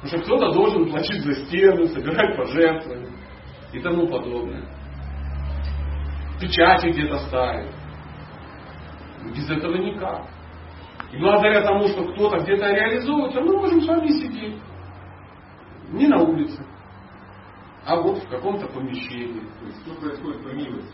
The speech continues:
Speaker 2: вообще?
Speaker 1: Конечно.
Speaker 2: Ну.
Speaker 1: Обязательно. В этом мире вообще ничего просто так не происходит.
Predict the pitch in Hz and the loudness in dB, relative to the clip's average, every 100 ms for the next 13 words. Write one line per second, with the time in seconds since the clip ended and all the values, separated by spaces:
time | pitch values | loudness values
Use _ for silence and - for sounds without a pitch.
0 | - 95 - 92 - 147 185 190 - - | -16 -16 -16 -10 -2 0 0 -2 -4 -12
1 | - - - - 123 180 185 160 131 135 | -12 -14 -14 -12 -6 2 4 4 2 -2
2 | 214 220 220 220 226 - 262 208 185 196 | 0 -2 2 4 6 4 2 0 2 2
3 | 180 170 196 185 170 160 151 - - - | 2 0 -2 0 -2 -2 -4 -4 -8 -10